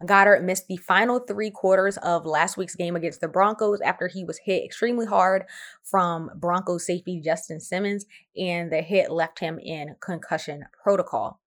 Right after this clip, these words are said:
Also to note, running back Miles Sanders is not listed on the report. He's still on the I R, but the Eagles do have until four o'clock P M Eastern on Saturday to officially activate him from I R.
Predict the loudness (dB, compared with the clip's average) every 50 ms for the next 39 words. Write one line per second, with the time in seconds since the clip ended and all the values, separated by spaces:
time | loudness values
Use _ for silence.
0 | _ _ _ _ _ _ _ _ 4 6 6 6 6 4 4 4 2 0 -2 -2
1 | 0 2 2 2 0 -2 -6 _ -6 -2 -2 0 0 0 2 4 6 4 4 4
2 | 0 -4 -2 0 0 0 0 -2 -6 -6 -4 -2 -2 0 0 0 -2 -2 -6 -6
3 | -4 0 0 0 0 2 0 -2 -2 -2 -2 -2 -2 -2 -2 -2 -2 -2 -2 -2
4 | 0 2 2 2 2 0 -4 -8 -2 0 0 0 2 0 -2 -2 -2 -4 -6 -8
5 | -10 _ -16 -20 -20 -16 -2 0 0 2 2 -2 -2 -2 0 2 4 4 2 2
6 | 0 -4 -12 -18 _ -2 -2 -2 -2 -6 -8 -4 -2 2 2 2 2 0 -6 -8
7 | -8 -8 -6 -2 0 0 0 0 -2 -6 -6 -10 -6 -4 -2 -2 -2 -6 -4 -2
8 | 2 2 2 2 0 -2 -2 0 2 2 2 0 -6 _ _ _ _ _ -6 -4
9 | -4 -4 -4 -6 -6 -6 -6 -8 -10 -10 -10 -10 -10 -10 -6 -4 -4 -4 -4 -6
10 | -8 -10 -8 -6 -2 0 2 2 2 2 2 0 -2 -4 -4 -4 -4 -4 -2 -4
11 | -4 -4 -4 -8 -8 -8 -8 -4 -2 -2 -2 -2 -4 -6 -6 -6 -6 -8 -8 -10
12 | -10 -12 -12 -2 -2 0 0 0 -4 -6 -6 -6 -6 -8 -8 -8 -8 -8 -10 -14
13 | _